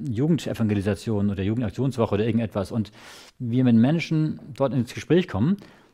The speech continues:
dann stehen wir auf dem, am gleichen Platz, Fußgängerzone, und dann schauen wir die Menschen an und wir schauen sie an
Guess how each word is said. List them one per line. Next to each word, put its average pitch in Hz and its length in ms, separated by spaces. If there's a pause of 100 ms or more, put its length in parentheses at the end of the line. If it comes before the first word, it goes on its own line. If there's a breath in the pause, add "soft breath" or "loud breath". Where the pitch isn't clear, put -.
(140 loud breath)
dann 113 140
stehen 156 300
wir 147 100
auf 127 60
dem, 120 160
am 117 140
gleichen 170 220
Platz, - 380
Fußgängerzone, 143 640
und 139 80
dann 123 80
schauen 147 220
wir 143 60
die 131 60
Menschen 123 300
an 175 180
und 165 140
wir 127 100
schauen 147 300
sie 120 120
an 226 320